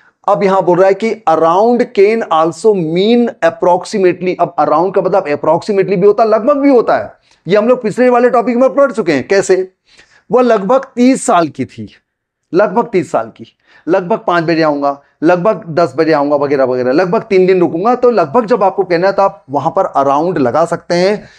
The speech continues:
"वह लगभग तीस साल की थी," तो she was around thirty, about thirty, approximately thirty ना बोलते हम लोग अराउंड कह सकते हैं। और इसी अराउंड को देखकर शायद उनको मन, आ, हुआ होगा अजीत शर्मा को कि अराउंड, राउंड और सराउंड को पढ़ाया जाए, है कि नहीं?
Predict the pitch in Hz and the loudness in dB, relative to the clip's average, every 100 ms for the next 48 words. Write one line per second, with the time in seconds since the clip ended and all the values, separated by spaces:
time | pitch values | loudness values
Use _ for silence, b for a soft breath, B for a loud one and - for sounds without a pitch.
0 | B 147 143 156 170 156 180 165 160 185 | B 0 0 0 -2 -4 -2 -2 -2 -2
1 | 185 196 - 165 190 - 147 151 185 - | 0 0 2 2 2 0 0 0 0 -2
2 | 135 120 143 - _ _ b b b 156 | -2 -2 -6 -8 _ _ b b b -2
3 | 180 226 247 185 180 190 202 196 - 190 | 2 2 0 0 0 0 -4 -2 -2 0
4 | 196 - 233 202 185 202 175 160 175 160 | 0 0 -2 0 -2 -2 0 0 0 0
5 | 156 180 160 185 - 131 139 165 127 113 | 0 0 0 -2 -2 0 0 0 -4 -8
6 | 110 - 104 - b b b b 381 - | -10 -14 -16 -16 b b b b -2 -2
7 | 214 269 269 196 180 208 233 233 190 208 | -4 0 2 2 2 2 0 2 2 0
8 | 202 175 165 170 165 143 156 135 135 123 | -2 -2 0 -2 0 -2 -2 -4 -4 -4
9 | 131 135 139 139 127 143 - 123 120 123 | 0 0 2 0 -2 -6 -6 -6 -4 -4
10 | 180 190 196 226 b b b 143 156 202 | -6 -8 -10 -12 b b b 0 0 0
11 | 220 160 139 165 214 175 180 - 139 139 | 0 0 0 0 0 -2 -2 -2 0 0
12 | 170 175 170 110 98 95 98 - _ 185 | -2 -4 -6 -6 -8 -10 -14 -20 _ -4
13 | 151 110 | -2 -8